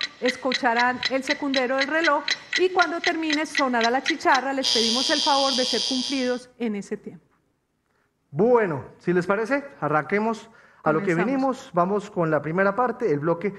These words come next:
Speaker 2: de preguntas de coyuntura, y arranca, pues, nuestra anfitriona, Luzma.
Speaker 1: Eh, doctora Ingrid, usted cruzó una línea roja con el comentario que hizo el lunes pasado sobre su visita a Gustavo Petro en Bélgica hace muchos años.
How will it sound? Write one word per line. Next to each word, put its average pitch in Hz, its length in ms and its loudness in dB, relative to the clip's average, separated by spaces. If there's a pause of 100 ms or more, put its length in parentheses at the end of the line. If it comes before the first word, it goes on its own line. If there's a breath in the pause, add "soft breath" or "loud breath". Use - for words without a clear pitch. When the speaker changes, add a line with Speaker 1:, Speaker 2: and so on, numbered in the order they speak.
(220 loud breath)
Speaker 2:
de 196 160 4
preguntas 196 520 0
de 180 120 0
coyuntura, 220 560 0
y 180 60 2
arranca, 143 360 -2
pues, 147 140 -6
nuestra 120 220 -8
anfitriona, 104 400 -12
Luzma. - 260 -10 (680 soft breath)
Speaker 1:
Eh, 233 200 0
doctora 277 560 2
Ingrid, 190 420 -6 (440)
usted 320 360 -2
cruzó 370 360 -2
una 320 200 -2
línea 302 380 -2
roja 277 560 0 (140)
con 262 180 0
el 240 100 -4
comentario 233 600 -2
que 262 100 -2
hizo 226 200 -4
el 240 80 -2
lunes 254 300 -6
pasado 220 580 0 (260 loud breath)
sobre 269 320 2
su 269 160 -4
visita 262 400 0
a 285 40 0
Gustavo 226 460 -4
Petro 262 440 -2
en 240 200 0
Bélgica 240 640 -2
hace 220 260 -2
muchos 240 380 -6
años. 202 460 -2